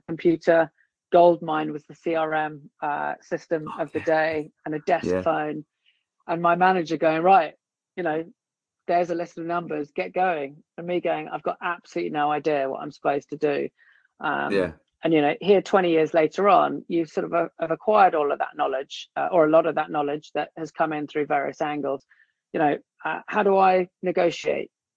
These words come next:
Speaker 1: Um, how do I present to a large group of people? How do I organize and run a meeting? Um, how do I prospect? How do I qualify a deal? How do I forecast my manager? How do I plan a, a, my territory?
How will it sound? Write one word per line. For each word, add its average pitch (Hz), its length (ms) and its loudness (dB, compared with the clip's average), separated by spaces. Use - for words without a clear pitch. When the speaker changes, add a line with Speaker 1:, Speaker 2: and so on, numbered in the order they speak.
Speaker 1:
Um, 147 420 -8
how 190 240 4
do 180 160 0
I 170 540 2
present 165 500 2
to 151 120 -4
a - 20 -2
large 151 300 0
group 156 240 -2
of 151 140 -8
people? 147 460 -4
How 208 160 -4
do 202 100 4
I 185 140 8
organize 170 480 -2
and 165 140 -8
run 165 160 -4
a 160 80 -6
meeting? 160 580 -8
Um, 143 400 -4
how 202 160 -2
do 185 120 4
I 175 80 8
prospect? - 680 -4
How 180 120 0
do 180 100 0
I 175 80 2
qualify 165 640 0
a 151 40 -6
deal? 143 480 -4
How 180 100 -2
do 202 100 2
I 185 80 6
forecast 185 800 0
my 151 180 -4
manager? 160 640 -4
How 170 140 -8
do 180 120 2
I 175 80 6
plan 175 420 -4
a, 156 140 -6
a, 175 80 -8
my 156 160 -6
territory? 156 680 -4